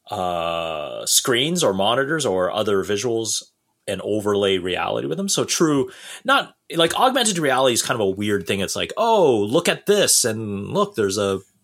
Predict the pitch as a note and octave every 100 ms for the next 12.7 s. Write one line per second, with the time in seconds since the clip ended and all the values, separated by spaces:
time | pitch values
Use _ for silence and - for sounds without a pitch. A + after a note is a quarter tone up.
0 | _ A#2 C3 D#3+ - - G#2+ A2+ - A2
1 | G#2+ G2+ G2 F#2+ F#2 F#2+ - _ _ _
2 | _ _ _ - A2 - G2 D3 B2+ G2
3 | F#2 E2+ D#2+ G#2 B2+ C#3 G#2 G2+ F2 E2+
4 | - - - - - - C3+ A#2+ G#2+ G2+
5 | F#2+ F2+ G#2 G#2+ A#2+ G#2+ F#2+ - - G2
6 | E2+ D#2+ E2+ - G2+ F2+ F2+ F2+ E2+ A#2
7 | - G#2 G2+ F#2+ F2+ E2+ _ - _ _
8 | _ _ G2 E2+ - F#2 F#2+ G#2 G2+ F#2
9 | G#2 G#2 F2+ F2+ F2 F2 C3 B2+ A#2 G2+
10 | F2+ F2 E2+ _ - - - _ - _
11 | _ _ - B2+ B2+ B2 B2 - _ _
12 | - G#4+ G#4 G4+ C#4 F2+